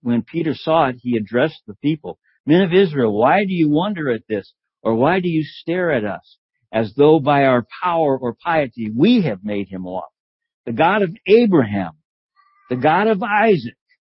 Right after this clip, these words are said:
the God of Jacob, the God of our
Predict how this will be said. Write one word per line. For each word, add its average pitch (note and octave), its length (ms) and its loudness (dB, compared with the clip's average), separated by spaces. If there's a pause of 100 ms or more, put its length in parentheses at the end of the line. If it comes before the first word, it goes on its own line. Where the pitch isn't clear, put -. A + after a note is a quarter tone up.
(920)
the B2 80 -2
God D#3 320 0
of F3 140 -4
Jacob, F3+ 560 0 (600)
the B2 80 -10
God D#3+ 340 2
of F#3 100 -2
our F#3 200 0